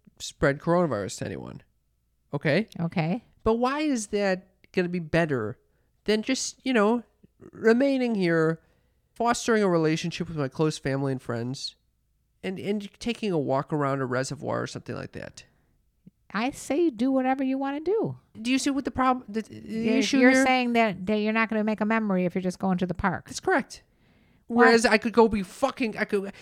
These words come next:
Speaker 1: oh, my whole life, if I just really wanted to make memories, I'd be go doing much riskier things. I'd go fucking on strangers at the,
Speaker 2: Well,
Speaker 1: this
Speaker 2: you
Speaker 1: girl who's hugging everyone.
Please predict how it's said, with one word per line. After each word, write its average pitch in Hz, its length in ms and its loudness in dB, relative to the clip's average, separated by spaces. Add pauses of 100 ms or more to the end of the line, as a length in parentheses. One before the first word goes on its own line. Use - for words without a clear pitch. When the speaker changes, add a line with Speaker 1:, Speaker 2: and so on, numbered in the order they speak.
(140)
Speaker 1:
oh, 247 220 0
my 240 160 6
whole 302 200 4
life, 277 300 2
if 196 160 0
I 202 100 4 (120)
just 247 320 -4
really 233 200 0
wanted 214 180 2
to 208 40 -2
make 208 160 0
memories, 202 460 0
I'd 151 120 -4
be 165 120 -6
go 185 160 -2
doing 180 360 0
much 214 280 -4
riskier 180 340 -4
things. 156 320 -8
I'd 139 80 -20
go 139 140 -4
fucking 180 560 -6
on 135 80 -8
strangers 170 560 -2
at 139 100 -4
the, - 100 -8
Speaker 2:
Well, 226 240 4
Speaker 1:
this 240 220 0
Speaker 2:
you 202 60 -6
Speaker 1:
girl 175 240 6
who's 151 100 0
hugging 165 380 0
everyone. 131 400 -2